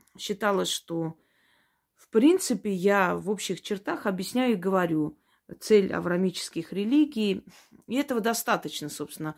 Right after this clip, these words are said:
углубляться в каждое, как бы, слово. Но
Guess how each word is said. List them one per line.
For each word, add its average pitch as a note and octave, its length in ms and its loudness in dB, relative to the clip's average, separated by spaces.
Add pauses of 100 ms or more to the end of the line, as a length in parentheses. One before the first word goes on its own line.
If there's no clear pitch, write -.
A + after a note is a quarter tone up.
(280)
углубляться G#3 840 2
в - 100 -10
каждое, F3 560 0
как E3 260 -8
бы, F3 120 -4
слово. A#3+ 540 -2 (460)
Но G3+ 400 -2